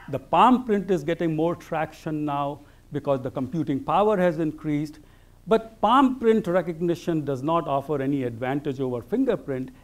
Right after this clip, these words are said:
except at the crime scenes. So the latent palm print is getting more traction, but full palm print to full palm print,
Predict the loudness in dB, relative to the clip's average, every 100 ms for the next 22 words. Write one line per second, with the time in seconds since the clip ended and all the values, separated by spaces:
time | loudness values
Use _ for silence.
0 | -4 -4 -2 -2 -2 -4 -4 -6 -6 -4
1 | -6 -10 -16 -16 -18 -20 -20 -20 -20 -10
2 | -2 0 2 4 4 4 0 2 2 2
3 | 0 -2 -2 -4 -6 -4 -2 -2 -2 -6
4 | -4 -4 -4 -8 -6 -6 0 2 2 2
5 | 2 2 -2 -4 -4 -8 -6 -6 -6 -6
6 | -6 -8 -8